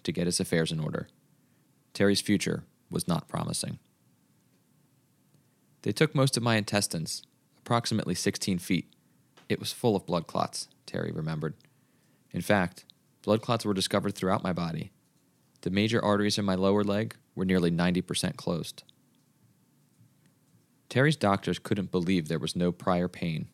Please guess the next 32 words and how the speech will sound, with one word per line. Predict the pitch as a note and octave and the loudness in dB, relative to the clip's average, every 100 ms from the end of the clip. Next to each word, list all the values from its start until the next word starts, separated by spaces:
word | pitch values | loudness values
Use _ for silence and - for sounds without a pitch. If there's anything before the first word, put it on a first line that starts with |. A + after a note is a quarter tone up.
| - | -8
associated | - F2 - E2 C2 | -2 -2 0 -2 -4
with | - | -8
this | - | -6
shocking | - - F2 - - | -4 -2 -2 -2 -6
discovery. | - - - - C#2 - _ _ _ _ _ _ _ _ _ | -6 -4 -4 -4 -8 -8 _ _ _ _ _ _ _ _ _
According | - - A#2+ A#2 | -10 0 2 2
to | A2+ | 2
the | A2+ | 0
doctors, | A2 G#2+ A2 A2+ A2 - - _ _ _ | 2 0 2 0 0 -6 -14 _ _ _
this | - | -2
case | - F2+ E2+ | 4 4 4
was | D#2+ | -2
unusual. | D#2+ D#2+ D#2+ D#2+ - - _ _ _ _ _ _ _ _ _ _ _ | 0 0 0 -2 -6 -12 _ _ _ _ _ _ _ _ _ _ _
Terry | - A#2+ | 0 4
was | B2+ A2+ | 4 4
not | G#2 G#2+ | 4 4
diabetic, | A2+ B2 F2 E2 F2 - _ _ _ _ - | 4 4 4 2 -2 -10 _ _ _ _ -4
not | G2 G2 | 2 2
on | G#2+ | 2
complicated | A2 G#2 G2 G2+ G2+ G#2 | 0 0 0 0 2 4
medications, | G2 A2 - E2+ - E2+ - - _ _ _ _ _ | 2 0 0 -2 -2 -6 -8 -12 _ _ _ _ _
nor | - G#2+ A#2+ | -2 2 2
was | B2 | 2
he | - | 4
of | G2+ - | 4 6
age | G2 G2 | 4 2
to | - | -4
be | F#2 | -4
concerned | - F2+ G2+ F2+ | -2 -2 -2 -2
with | F2+ - | -4 -2
cardiovascular | G2+ F#2 F#2 F#2+ G#2+ - E2+ | 0 2 2 2 0 -2 -4
problems. | E2+ E2 - - - | -4 -4 -6 -10 -12